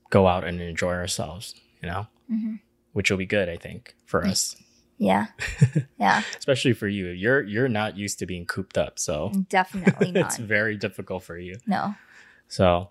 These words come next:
Speaker 1: okay. Um, anything else you think that we can share with these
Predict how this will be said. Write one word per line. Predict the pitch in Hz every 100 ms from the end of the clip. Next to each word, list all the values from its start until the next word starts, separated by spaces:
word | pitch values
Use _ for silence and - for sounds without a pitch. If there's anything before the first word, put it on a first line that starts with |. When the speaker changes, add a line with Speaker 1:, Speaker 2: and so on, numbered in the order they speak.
| _ - - -
Speaker 1:
okay. | 135 156 156 190 -
Um, | 113 120 123 123 123 127 135 _ _ -
anything | 127 151 151 - 151 147
else | 123 113 - - 101
you | 98
think | - 90 - - _
that | 98 78
we | 98
can | - 104 95 95 _ _ -
share | - - 123 117 101 92
with | 92 -
these | 92 -